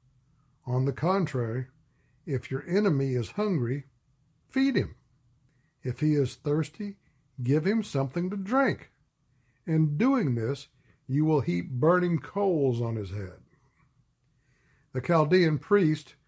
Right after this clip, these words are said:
were consumed with jealousy, so they accused.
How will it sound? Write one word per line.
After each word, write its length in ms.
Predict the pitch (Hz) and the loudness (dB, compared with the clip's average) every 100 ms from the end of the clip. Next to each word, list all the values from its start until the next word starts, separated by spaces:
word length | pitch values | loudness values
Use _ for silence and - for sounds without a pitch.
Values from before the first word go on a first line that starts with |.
| _ - | _ -4
were 100 | 143 | -4
consumed 680 | 135 147 131 - 165 151 143 | -2 -4 -2 0 2 4 4
with 200 | 131 110 | 2 2
jealousy, 680 | 143 170 143 - 113 120 - _ _ _ _ _ | 2 4 2 -2 -6 -8 -10 _ _ _ _ _
so 180 | - 135 | -4 0
they 200 | 123 143 | 2 2
accused. 880 | 120 - - 190 156 95 90 - | 2 -4 -4 0 0 -2 -6 -20